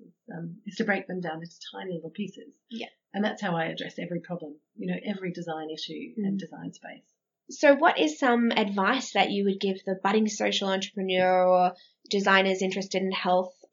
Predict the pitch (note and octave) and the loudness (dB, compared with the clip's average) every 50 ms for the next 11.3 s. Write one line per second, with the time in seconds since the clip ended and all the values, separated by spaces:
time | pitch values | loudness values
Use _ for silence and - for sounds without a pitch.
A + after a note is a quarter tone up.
0 | - _ - G#3+ A3 A3 - A3+ G3+ G3 F#3+ F#3 F3+ F#3 B3+ D#4 C#4 A3 G3+ G3 | -12 _ 2 2 2 2 2 -2 0 2 2 4 4 4 4 4 2 2 2 2
1 | - - - - - - _ _ _ - G3+ G3+ G#3 A3 A3+ A3 A3 A3 A3 - | 0 -4 -18 -20 -20 -20 _ _ _ -4 -2 -2 0 2 4 4 6 6 4 4
2 | - - A3+ G#3 A3 G#3+ G#3 G3 F#3+ F#3+ F#3+ F#3+ F#3 F3+ F3 F3 G3+ C4 F#3 - | 2 0 0 2 2 2 4 4 4 2 2 0 2 4 6 6 4 4 2 0
3 | F#3 F#3+ F#3+ F#3 F#3 F3+ F#3 F3+ - _ _ _ _ _ _ _ F#3+ F#3 G3+ G3+ | 0 2 4 4 4 4 2 -2 -8 _ _ _ _ _ _ _ -2 0 0 2
4 | G#3 G3+ G3+ G3+ G3 - G#3+ F3+ F3 - - F#3 F3+ - - - E3 E3+ F3 - | 2 0 0 -2 -2 0 0 0 0 0 -4 -4 -4 -4 -6 -4 -4 -4 -6 -6
5 | F3 - - - - - D3+ D#3 D#3 D#3+ - - F3+ F#3 F3+ F3+ - - - - | -6 -8 -8 -6 -6 -6 -4 -4 -4 -4 -6 -6 -6 -8 -8 -8 -10 -12 -10 -10
6 | - - - - - - G3+ - _ _ _ _ _ _ _ _ _ _ _ _ | -10 -10 -12 -14 -14 -14 -14 -14 _ _ _ _ _ _ _ _ _ _ _ _
7 | _ _ _ _ _ _ _ _ - A#3 A3 A3 - C4+ C4+ C4+ - C4 A3 F#3 | _ _ _ _ _ _ _ _ 4 4 4 4 0 0 -2 0 0 0 0 0
8 | E3+ E3+ - - E3+ - F3 D#3 E3+ F3 - F#3 A3 C4 - G#4 A4+ A4 - - | 0 -2 -6 -10 -10 -8 -8 -6 -6 -6 -6 -6 -6 -6 -6 -8 -10 -8 -10 -12
9 | - - - - - A3 G#3 - B3 A3+ A3 - C#4+ - - A3+ G#3 G#3+ G#3 F#3 | -14 -16 -20 -4 -2 -2 0 4 4 4 8 8 6 8 6 2 2 2 -2 4
10 | F3+ A3 G#3+ A3 A3 A3+ A3 - - - F#3+ E3+ F3+ F#3 F#3 - - - C#4+ C#4+ | 6 6 8 8 6 4 2 2 4 2 2 4 4 2 0 2 4 6 6 6
11 | D4 C#4+ C4 G#3+ F3+ D#3+ | 6 6 4 4 4 2